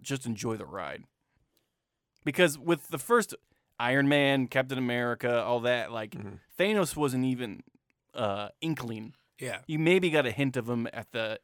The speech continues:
Speaker 1: end of a trailer or whatever, but
Speaker 2: Yeah.
Speaker 1: I mean, there's a clear path of where we're headed right now.
Speaker 3: Yeah, would, would She-Hulk have been infinitely better if at the end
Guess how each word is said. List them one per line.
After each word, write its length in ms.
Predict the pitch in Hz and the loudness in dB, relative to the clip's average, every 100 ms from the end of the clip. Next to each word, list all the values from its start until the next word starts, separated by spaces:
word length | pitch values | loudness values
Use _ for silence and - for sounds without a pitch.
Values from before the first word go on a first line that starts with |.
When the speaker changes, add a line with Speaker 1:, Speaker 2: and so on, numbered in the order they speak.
| _ | _
Speaker 1:
end 240 | 147 139 127 | 0 2 4
of 160 | 110 | 2
a 240 | 107 104 104 _ _ _ _ _ | -2 -6 -8 _ _ _ _ _
trailer 480 | - 151 139 120 101 | -2 2 4 2 -2
or 60 | 98 | -6
whatever, 420 | 101 95 92 95 | -10 -10 -12 -14
but 280 | 135 98 - - | -8 -8 -8 -8
Speaker 2:
Yeah. 160 | 90 80 _ _ - | -8 -8 _ _ -2
Speaker 1:
I 20 | |
mean, 140 | 127 123 | 0 4
there's 220 | 214 165 | 4 2
a 140 | 110 | -2
clear 640 | - 156 175 160 123 104 - _ _ _ _ - | -6 -6 -2 0 0 0 -6 _ _ _ _ -14
path 400 | - 139 120 - | -2 0 0 -2
of 160 | 101 101 | -8 -4
where 160 | 101 | -4
we're 120 | 98 95 | -6 -12
headed 240 | 101 - | -14 -12
right 180 | - - | -12 -12
now. 240 | 65 57 - _ _ _ _ _ _ _ - | -12 -14 -18 _ _ _ _ _ _ _ -2
Speaker 3:
Yeah, 180 | 156 113 | -2 0
would, 360 | 131 160 147 - | 2 2 2 -2
would 200 | 160 135 | -4 0
She-Hulk 680 | - - 175 170 185 185 | 0 0 -2 0 2 2
have 160 | 156 127 | -2 -2
been 240 | 143 123 | 0 -2
infinitely 580 | - 135 131 139 123 131 | -4 -8 -6 -6 -6 -6
better 360 | 120 123 131 139 | -4 -4 -2 -2
if 180 | 123 - | -4 -6
at 140 | 120 | -6
the 200 | 131 110 | -8 -8
end 440 | 123 120 123 135 | -8 -8 -6 -8